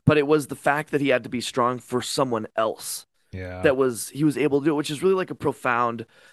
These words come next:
Speaker 1: thing. 'Cause many times, um, you know, we don't take care of ourselves like we do for others. Like, there's a, a statistic that says, like, seventy or eighty percent of people don't take their prescription fully like how they should,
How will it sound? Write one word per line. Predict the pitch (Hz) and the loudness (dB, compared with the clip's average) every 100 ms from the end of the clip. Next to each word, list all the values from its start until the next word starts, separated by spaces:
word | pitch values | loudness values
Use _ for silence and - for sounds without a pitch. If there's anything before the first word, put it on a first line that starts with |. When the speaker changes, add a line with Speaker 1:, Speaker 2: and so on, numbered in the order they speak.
| - | -4
Speaker 1:
thing. | 165 | -2
'Cause | 139 135 | 0 -2
many | 147 151 | -2 -2
times, | 135 120 113 110 - _ _ _ - | -2 -2 -2 -6 -10 _ _ _ -4
um, | 123 117 98 95 | 0 0 -2 -4
you | 170 | 0
know, | 196 | 0
we | 208 | 2
don't | 214 - | 0 0
take | 180 | 0
care | 143 143 | 2 2
of | 123 | 2
ourselves | 120 131 110 110 | 0 0 0 0
like | 120 | -2
we | 120 | -2
do | 120 | -6
for | 117 117 | -4 -2
others. | 113 110 117 | 0 -2 0
Like, | 120 107 | -2 0
there's | 131 120 | -2 -2
a, | 110 - | -6 -4
a | 143 | -4
statistic | - 143 147 143 135 113 | -4 -6 -4 -2 -2 -2
that | 120 | -4
says, | 127 120 | 0 0
like, | 107 101 _ _ _ _ _ - | -2 -6 _ _ _ _ _ -4
seventy | - - 143 143 131 | -2 2 2 2 -2
or | 123 | -2
eighty | 127 123 | -2 -2
percent | - 113 120 | -4 -4 -4
of | |
people | 117 117 117 | -4 -4 -4
don't | 90 113 113 _ _ - | -2 -2 -2 _ _ -6
take | 135 - | -6 -4
their | 113 | -6
prescription | 117 - 120 104 - 117 | -6 -8 -8 -6 -8 -10
fully | - 110 113 | -6 -2 -2
like | 110 110 | -2 -4
how | 107 | -6
they | 101 | -8
should, | 101 - 107 120 | -8 -4 -2 -2